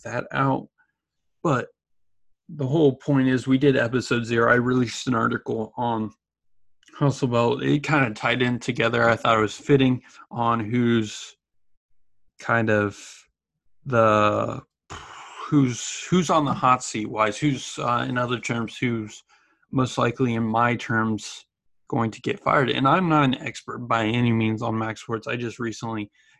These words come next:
got into Max Sports, got it because of my affiliation with Ball State. I'm, I'm a proud supporter of Maction, if you wanna call it. And so I put on, I put in the article towards the top, like,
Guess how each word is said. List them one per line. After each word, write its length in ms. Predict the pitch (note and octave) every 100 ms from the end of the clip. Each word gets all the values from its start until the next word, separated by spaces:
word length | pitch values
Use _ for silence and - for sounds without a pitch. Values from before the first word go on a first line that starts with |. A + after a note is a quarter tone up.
| -
got 160 | B2+
into 160 | D3 C#3
Max 300 | D3 C3+ C3+
Sports, 380 | - C3+ B2+ - _ _ -
got 300 | B2 A#2 A#2
it 120 | B2
because 300 | A2 B2 A2+
of 60 | A2+
my 260 | G#2+ G#2+
affiliation 600 | G#2 G#2 A2 G#2 G2+ G2+ A2
with 140 | G#2+
Ball 180 | A2 G#2+
State. 360 | - B2+ A#2+ - D3+
I'm, 240 | A#2 A#2 - _ _ _ -
I'm 140 | B2
a 60 | A#2 -
proud 280 | C3+ B2 A2+
supporter 680 | A2 - - A#2+ A2 A#2
of 160 | A2 G#2+
Maction, 420 | A2+ A2 G#2+ A2
if 100 | G#2
you 140 | A2 A2
wanna 220 | A2 G#2+
call 260 | - -
it. 880 | - _ _ _ _ - - _ -
And 120 | E3
so 460 | D3 F3+ D3+ C3 - _ _ _
I 60 | G3
put 260 | F#3+ G3
on, 400 | F3 D3+ C#3+ C3+ -
I 120 | C3
put 240 | - D3+
in 160 | B2+ B2
the 140 | A#2
article 680 | A2 A2+ A2 - A2 G#2 G#2 _ _ _ _ _ _
towards 320 | - C#3+ A#2+
the 120 | A#2+
top, 460 | G#2+ A#2 A2 A2 A2+
like, 340 | G#2+ G#2 -